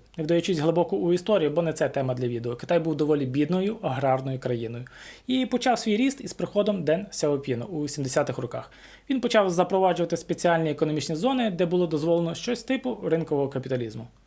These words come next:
Це були локальні точки експериментів Китаю із капіталізмом. Такі експерименти були локалізовані на всякий випадок, щоб можна було швидко повернути усе назад до комунізму. Але цього не прийшлось робити,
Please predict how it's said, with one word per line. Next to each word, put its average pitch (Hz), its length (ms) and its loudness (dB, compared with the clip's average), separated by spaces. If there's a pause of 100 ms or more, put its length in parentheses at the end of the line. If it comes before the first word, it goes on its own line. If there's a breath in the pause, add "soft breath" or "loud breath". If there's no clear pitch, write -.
Це - 100 -6
були 214 220 2
локальні 180 340 4
точки 185 300 0
експериментів 156 580 0
Китаю 180 420 2
із 175 220 -2
капіталізмом. 143 760 0 (260 soft breath)
Такі - 180 -4
експерименти 156 500 0
були 143 240 0
локалізовані 220 720 2
на 220 80 4
всякий 208 300 0
випадок, 180 440 0 (380 loud breath)
щоб 294 160 -2
можна 220 300 4
було 196 180 4
швидко 190 320 0
повернути 175 400 2
усе 165 220 4
назад 156 360 2
до 160 180 0
комунізму. 120 600 -4 (300 loud breath)
Але 147 220 0
цього 220 500 0
не 165 160 0
прийшлось 135 460 -2
робити, 123 380 0